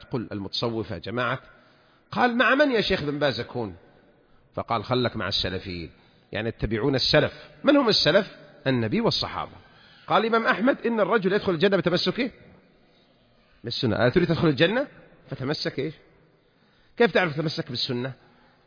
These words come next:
يأتيك الله بابتلاءات، يأتيك تقصير من ولي أمر بلدك، فينظر كيف تفعل. سبحانه، هل تتبع السلف في معاملة ولي الأمر فتنصح سرا؟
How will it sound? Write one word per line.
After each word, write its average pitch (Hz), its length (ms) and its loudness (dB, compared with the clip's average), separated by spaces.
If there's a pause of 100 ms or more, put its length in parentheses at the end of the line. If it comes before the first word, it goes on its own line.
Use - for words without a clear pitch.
(100)
يأتيك 127 360 -4
الله 131 160 2
بابتلاءات، 110 580 -6 (1900)
يأتيك 156 420 -2
تقصير 165 600 2 (1120)
من 147 280 4
ولي 151 260 10
أمر 143 180 4
بلدك، 107 540 -6 (640)
فينظر 262 320 -2
كيف 233 180 2
تفعل. 113 380 -2 (160)
سبحانه، 87 520 -10 (1200)
هل 262 140 -4
تتبع 175 400 2
السلف 135 380 2
في 127 120 -2
معاملة 120 440 0
ولي 120 140 0
الأمر 120 300 -2 (1000)
فتنصح 123 460 0
سرا؟ 127 520 0